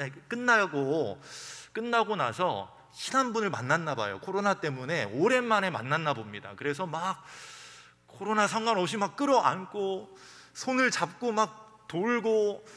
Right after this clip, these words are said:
"잘 있었냐"고 하면서 막 이렇게 대화를 나누는 장면을 봤어요.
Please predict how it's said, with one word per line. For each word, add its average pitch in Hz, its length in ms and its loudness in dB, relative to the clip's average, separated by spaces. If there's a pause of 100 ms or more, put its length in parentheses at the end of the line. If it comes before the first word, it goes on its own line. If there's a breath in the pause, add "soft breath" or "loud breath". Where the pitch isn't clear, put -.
(140 loud breath)
"잘 - 200 0
있었냐"고 208 920 0 (120)
하면서 214 480 0
막 143 80 -10 (160)
이렇게 214 200 0
대화를 226 440 4
나누는 202 380 4
장면을 151 480 -2
봤어요. 104 340 -8